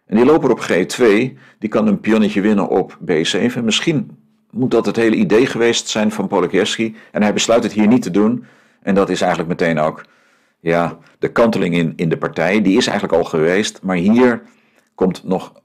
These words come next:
opnieuw zo'n moment. Hij doet dit niet. Dat had hij moeten doen. Dan krijg je toren B acht, loper G twee. En na dame E vijf staat het materieel weer gelijk en staat zwart hier ietsje beter.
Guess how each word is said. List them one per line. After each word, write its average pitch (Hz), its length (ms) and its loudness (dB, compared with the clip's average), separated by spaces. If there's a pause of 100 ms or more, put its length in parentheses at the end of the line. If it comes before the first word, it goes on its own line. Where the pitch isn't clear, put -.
(120)
opnieuw 101 340 2
zo'n 95 220 0
moment. 82 360 -4
Hij 95 240 -4
doet 117 320 -2
dit 117 280 -2
niet. 104 500 0 (420)
Dat 101 160 -2
had 135 140 -2
hij 117 100 2
moeten 98 220 2
doen. 95 360 -4 (1040)
Dan 90 80 -6
krijg 92 200 0
je 104 60 2
toren 80 180 2
B 87 40 2
acht, - 240 -6 (420)
loper 85 220 -2
G 80 120 -4
twee. 76 300 -4 (680)
En - 80 -12
na 78 120 -4
dame 76 280 -2
E 73 80 -2
vijf 76 500 -6
staat - 240 -8
het 71 100 -12
materieel 78 320 -2
weer 76 140 0
gelijk 71 340 -6
en 73 100 -12
staat - 240 -6
zwart 78 240 -6
hier - 300 -4
ietsje - 360 -6
beter. 82 400 -4